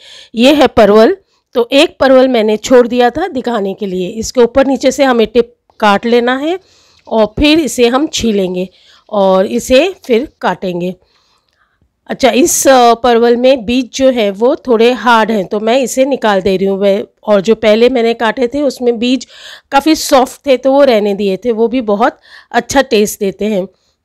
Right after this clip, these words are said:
तो ये जो हार्ड बीज है ये मैं निकाले दे रही हूँ। आपको अगर से रखना है तो आप रख भी सकते हैं। बहुत अच्छा ये टेस्ट देते हैं, एक कुरकुरा सा, अ, मुंह में आता है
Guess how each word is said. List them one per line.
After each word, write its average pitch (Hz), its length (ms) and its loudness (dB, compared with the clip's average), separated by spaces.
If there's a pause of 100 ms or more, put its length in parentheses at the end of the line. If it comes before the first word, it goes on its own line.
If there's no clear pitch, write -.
(140)
तो 233 60 0
ये 220 180 2
जो 247 160 2
हार्ड 233 300 2
बीज 233 340 -6
है 254 140 0
ये 262 180 -2
मैं 220 160 -2
निकाले 214 420 0
दे 233 180 2
रही 233 260 0
हूँ। 269 280 -2
आपको 226 380 -6
अगर 226 220 0
से 233 160 -2
रखना 247 340 0
है 294 240 2 (440)
तो - 60 -2
आप 240 220 -2
रख 277 140 0
भी 240 140 -4
सकते 240 380 -6
हैं। 269 220 -4 (460)
बहुत 254 260 0
अच्छा 277 300 -4
ये 285 160 0
टेस्ट 269 380 -2
देते 233 240 0
हैं, 277 60 2
एक 269 200 -6
कुरकुरा 277 420 0
सा, 269 380 -2
अ, 196 500 -2 (460)
मुंह 240 240 0
में 254 120 4
आता 220 300 0
है 233 340 -2